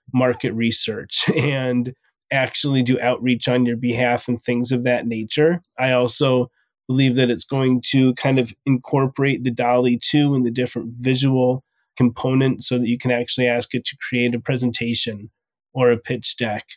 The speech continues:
I think there's gonna be some animation components. I think you'll be able to make some video type stuff with it. I think, you know, these are all pretty basic, but I look at another technology from another company, and I, I have a feeling we're gonna see something come together between these two.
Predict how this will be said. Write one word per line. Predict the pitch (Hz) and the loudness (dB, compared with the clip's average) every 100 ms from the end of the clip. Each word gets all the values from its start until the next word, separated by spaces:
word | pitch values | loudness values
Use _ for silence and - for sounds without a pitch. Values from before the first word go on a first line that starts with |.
| _ _ _ - | _ _ _ -4
I | 139 | 0
think | 135 | 2
there's | 127 | 2
gonna | 131 131 | 4 2
be | 127 | 4
some | 123 - - | 2 0 0
animation | 120 131 131 131 127 135 127 | 0 2 4 2 2 0 2
components. | 135 123 127 135 143 135 | 0 2 2 2 2 0
I | 127 | -2
think | 123 113 | -2 -4
you'll | 113 123 | -4 -4
be | 120 120 | 0 2
able | 120 | 2
to | 123 | 2
make | 127 - | 0 0
some | - 120 | -2 0
video | 123 123 127 123 | 2 4 2 2
type | 120 131 120 - | -4 -4 -4 -6
stuff | - 98 - | -4 -4 -4
with | 139 - | -4 -2
it. | 131 120 | 0 2
I | 120 | 0
think, | - 127 110 - _ _ _ _ | 0 0 -2 -8 _ _ _ _
you | 143 | 2
know, | 127 | 4
these | 123 139 135 | 4 4 4
are | 143 | 4
all | 127 120 | 2 0
pretty | - 127 120 | 0 2 2
basic, | 110 113 120 - 220 - _ | 2 0 0 0 -2 -4 _
but | 143 139 | -2 2
I | 160 | 2
look | 190 196 | 2 2
at | 175 | 2
another | 143 131 139 151 143 | 4 2 4 4 2
technology | 139 135 135 127 127 139 135 | 2 0 2 2 2 2 0
from | 123 131 | 2 4
another | 127 123 117 127 131 | 4 4 2 0 -2
company, | - 135 143 160 165 | -2 -2 2 4 6
and | 127 | 4
I, | 113 123 | 0 0
I | |
have | 127 120 | 2 0
a | |
feeling | 120 - 139 139 139 | -4 -2 0 2 2
we're | 127 | 2
gonna | 123 123 | 2 0
see | 117 - 131 127 123 | -2 2 4 4 2
something | - 139 131 143 | 0 0 0 0
come | 127 131 123 | 0 0 0
together | - 123 117 127 127 | 0 0 0 0 0
between | 127 - 131 123 | -4 -4 0 2
these | 123 151 147 | 4 4 2
two. | - - 120 117 120 | -2 -2 -2 -2 -6